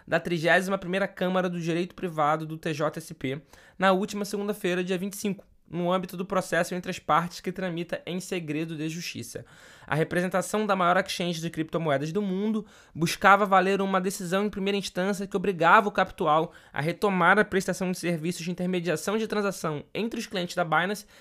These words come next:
e a plataforma de negociações da empresa. Segundo a decisão do desembargador, a Binance não conseguiu justificar a suposta impropriedade dos pedidos de adequação a normas da operação comercial feitos pelo Capital.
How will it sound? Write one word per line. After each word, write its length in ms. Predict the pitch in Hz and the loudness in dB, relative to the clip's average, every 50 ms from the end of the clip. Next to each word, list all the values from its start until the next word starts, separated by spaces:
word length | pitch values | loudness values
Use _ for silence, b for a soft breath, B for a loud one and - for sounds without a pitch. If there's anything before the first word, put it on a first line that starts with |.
| B B - | B B 0
e 100 | - 208 | 4 6
a 80 | 208 | 6
plataforma 600 | 208 - 214 208 208 214 190 - 196 190 196 196 | 6 6 4 4 4 0 0 2 2 4 4 2
de 80 | 185 185 | -2 -2
negociações 520 | 185 185 180 196 185 190 180 - 190 190 | -2 -2 -2 -2 -4 -4 -6 -4 -4 -4
da 60 | 185 196 | -2 -4
empresa. 420 | 202 185 - 135 120 117 113 - B B B B B B B - | -4 -2 -2 -2 -2 -2 -4 -8 B B B B B B B -2
Segundo 300 | - 190 175 202 208 190 | 0 2 4 4 4 4
a 40 | |
decisão 380 | 190 202 196 - - 165 175 180 | 4 2 0 0 -2 -2 -2 -2
do 80 | 175 190 | -2 -6
desembargador, 720 | 190 175 196 190 202 208 202 214 214 190 208 233 247 240 | -6 -4 -2 0 0 0 0 0 2 4 6 6 8 6
a 60 | 185 | 6
Binance 380 | 156 160 175 196 202 196 - | 6 6 6 6 4 2 0
não 140 | 175 170 185 | 0 -2 -2
conseguiu 460 | 180 - 220 214 - 185 170 170 208 | 0 -2 -2 -4 -4 -4 -4 -2 -2
justificar 580 | 202 202 - - - - 180 - - 165 185 190 | -2 -4 -4 -8 -10 -12 -6 0 2 4 4 4
a 40 | 185 | 2
suposta 540 | - 175 147 - 175 165 180 185 185 - 196 | 0 -4 -2 2 4 4 4 4 2 0 -2
impropriedade 840 | 202 196 - 208 196 - 196 202 180 143 147 151 170 180 190 165 | -2 0 -2 -2 -2 0 0 0 2 4 6 8 8 8 6 4
dos 120 | 160 160 151 | -2 -8 -8
pedidos 400 | - - 160 151 160 160 160 160 | -6 -6 -6 -4 -6 -6 -6 -4
de 100 | 160 165 | -4 -2
adequação 600 | 160 170 170 - 165 160 - - - 160 170 180 | -2 -2 0 0 0 0 0 0 -2 0 2 2
a 60 | 180 | 2
normas 480 | 180 156 151 151 156 185 202 208 202 185 | 2 2 0 2 2 2 2 2 0 -2
da 80 | 180 185 | -2 -2
operação 380 | - 185 165 180 - - 175 | -2 -2 -2 -2 -2 -4 -6
comercial 520 | - 170 185 185 - - 156 147 156 156 b b b b b b b b - | -6 -4 -6 -4 -2 0 0 0 0 0 b b b b b b b b -4
feitos 360 | - 160 156 156 165 156 - | 0 2 2 2 0 -4 -6
pelo 180 | - 165 160 | -4 -4 -2
Capital. 580 | 160 170 160 - - 202 147 113 101 - B | -2 -4 -6 -4 0 2 2 2 2 0 B